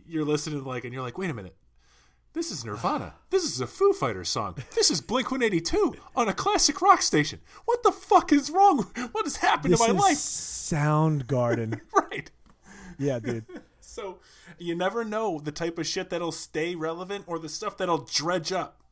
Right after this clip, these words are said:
Speaker 1: <laughs>
Speaker 2: Yeah, dude. There's a song. So I have always been a huge fan of, of Joy Division and New Order.
Speaker 1: Nice.
Speaker 2: And there's a song called Regret by New Order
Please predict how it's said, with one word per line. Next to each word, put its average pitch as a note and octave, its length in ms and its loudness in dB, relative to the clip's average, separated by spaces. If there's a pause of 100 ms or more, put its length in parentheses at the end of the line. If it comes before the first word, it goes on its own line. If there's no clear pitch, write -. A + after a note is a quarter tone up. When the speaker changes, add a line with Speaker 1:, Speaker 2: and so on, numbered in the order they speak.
(120)
Speaker 1:
<laughs> - 260 -8
Speaker 2:
Yeah, E3 600 4
dude. G#3+ 280 6 (640)
There's G3 260 8
a A#3+ 80 2
song. F#3+ 480 0
So E3+ 520 4 (140)
I F3 480 2 (360)
have D3 260 2
always D#3+ 340 4
been C#3+ 180 0
a C#3 80 0
huge D3 340 -4
fan C#3+ 280 -2
of, B2+ 280 -4 (100)
of A#2+ 400 -10
Joy D3 240 -2
Division C3+ 380 -4
and A#2+ 160 -6
New B2+ 120 -2
Order. A#2+ 380 -2 (120)
Speaker 1:
Nice. - 460 -8 (280)
Speaker 2:
And C3+ 160 -4
there's C#3+ 180 0
a D3+ 80 0
song D3 560 -2 (380)
called C#3+ 320 2
Regret B2+ 560 -4 (460)
by B2+ 300 0
New C3+ 240 -2
Order C3+ 420 0